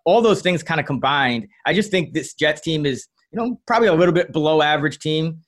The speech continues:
whereas the Jaguars probably an average team that's played, you know, they played the Bengals and, and some teams. So I, I think that when you look at it in totality, I think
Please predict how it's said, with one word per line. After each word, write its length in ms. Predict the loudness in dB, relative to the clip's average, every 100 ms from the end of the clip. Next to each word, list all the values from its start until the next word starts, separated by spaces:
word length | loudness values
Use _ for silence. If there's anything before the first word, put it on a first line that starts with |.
| -10
whereas 600 | 0 2 4 4 4 2
the 60 | -2
Jaguars 540 | 0 2 2 2 0
probably 480 | 0 0 2 0 -2
an 100 | -4
average 380 | -2 0 -2 -2
team 260 | -2 0
that's 360 | 0 -2 -6 -12
played, 280 | -2 0 2
you 80 |
know, 60 | 0
they 80 | -2
played 160 | -2
the 80 | -4
Bengals 480 | -2 0 0 -4 -4
and, 160 | -6 -6
and 160 | -8
some 100 | -10
teams. 300 | -8 -4 -4
So 180 | 0 -2 -2 _ _ -8
I, 100 | -2
I 60 | -2
think 220 | 0 2
that 280 | 2 2 0
when 120 | -6 -2
you 100 | 0
look 160 | 2
at 140 | 2 2
it 100 | 0
in 80 |
totality, 500 | -4 -4 -2 0 2
I 60 | 0
think 260 | 0 -6